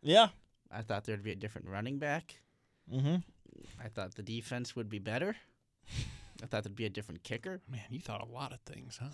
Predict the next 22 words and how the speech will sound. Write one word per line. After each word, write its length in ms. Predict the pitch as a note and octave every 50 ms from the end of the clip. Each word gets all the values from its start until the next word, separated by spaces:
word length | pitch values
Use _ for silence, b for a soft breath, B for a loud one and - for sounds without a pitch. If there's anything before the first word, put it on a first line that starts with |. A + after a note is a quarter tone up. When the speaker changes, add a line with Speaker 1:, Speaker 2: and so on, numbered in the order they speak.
| -
Speaker 2:
Thought 140 | - G#2 G2+
a 60 | G2
lot 240 | G2+ G#2 G#2 A2 A2
of 60 | A2
things. 240 | A2 G2 G2 G#2 -
Thought 140 | - A#2+ A#2
Speaker 1:
So 60 | B2
Speaker 2:
a 40 | D#3
lot 160 | - - G#3
Speaker 1:
you, 80 | G#3 F#3+
Speaker 2:
of 100 | F3+ E3+
happy 120 | E3 A2
thoughts. 500 | G#2+ - G2+ G2 F#2+ G#2 A2 - - - - C#3+
Speaker 1:
so 140 | D3 - E3+
you 100 | F3 F#3+
made 140 | F#3+ F#3+ F3+
a 40 | E3
lot 220 | D#3 D#3+ E3 E3 D#3+
of 100 | - -
predictions 460 | D#3 C3+ D3+ D3+ C#3 - C3+ B2+ B2
that 140 | B2 A#2 A2
just, 220 | A#2 A#2 A2 -